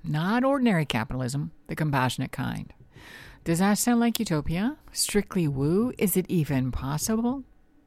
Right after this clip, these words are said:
Let's dig in. We've been talking about the process of trying to change a business culture, and we began with some of the horror stories of how we got here.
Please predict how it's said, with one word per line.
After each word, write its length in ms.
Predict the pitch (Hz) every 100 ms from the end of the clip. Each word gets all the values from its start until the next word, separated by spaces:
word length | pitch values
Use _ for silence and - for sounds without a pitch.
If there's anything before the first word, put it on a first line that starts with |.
| _
Let's 380 | 156 143 139 -
dig 260 | 139 139 135
in. 280 | 131 123 123 - - - - - - - - - _ _ _ _ _ _ - - - -
We've 240 | - 226 202
been 120 | 220
talking 440 | 208 233 247 302
about 280 | 262 226 -
the 60 | -
process 500 | 170 170 - 160 - -
of 140 | 156
trying 420 | - 175 165 170
to 100 | 165
change 520 | 160 - 147 139 139 151
a 80 | 160
business 420 | 143 147 147 131
culture, 500 | - 135 135 - - - - - - -
and 240 | - 185 190
we 140 | 196
began 680 | 160 156 170 170 208 247 240
with 100 | 170
some 220 | - 180
of 60 | 170
the 80 | 151
horror 260 | 190 220
stories 420 | - 180 160 160
of 120 | 156 147
how 180 | 160
we 120 | 156 156
got 300 | - - 131
here. 320 | 151 165